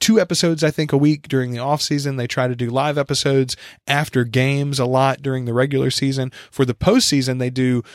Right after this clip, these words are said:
a live show after every single game.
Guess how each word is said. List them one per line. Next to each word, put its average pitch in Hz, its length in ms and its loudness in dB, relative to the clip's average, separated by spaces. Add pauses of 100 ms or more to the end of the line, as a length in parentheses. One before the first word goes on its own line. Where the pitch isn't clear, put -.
(160)
a 131 120 0
live 139 380 2
show 135 400 2
after 135 340 -4 (180)
every 160 640 -2
single 143 800 -2 (100)
game. 123 520 -2